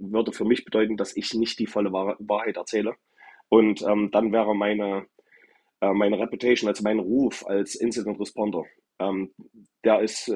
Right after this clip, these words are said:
der kann von, von jetzt auf gleich zerstört sein. Äh, um den wieder aufzubauen, ähm, weiß ich nicht, ob man das überhaupt kann als Incident Responder. Also ich lasse mich nie drauf ein, äh, forensische Mittel oder forensische Nachweise entweder nicht anzubringen oder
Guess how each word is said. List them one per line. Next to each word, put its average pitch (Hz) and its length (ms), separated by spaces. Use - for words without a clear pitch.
der 110 100
kann 117 220
von, 110 240
von 98 320
jetzt 113 340
auf 113 140
gleich - 540
zerstört 101 400
sein. 80 200
Äh, 101 380
um 117 180
den 117 240
wieder 117 160
aufzubauen, 131 800
ähm, 110 320
weiß 101 380
ich 135 100
nicht, 147 160
ob - 100
man 120 100
das - 140
überhaupt 107 640
kann 151 300
als 110 240
Incident 123 400
Responder. 139 460
Also 113 180
ich 123 140
lasse 127 240
mich 120 200
nie 143 260
drauf 131 340
ein, 113 400
äh, 113 180
forensische 127 960
Mittel 120 640
oder 110 240
forensische 120 520
Nachweise 113 760
entweder 123 340
nicht 117 180
anzubringen 135 520
oder 120 480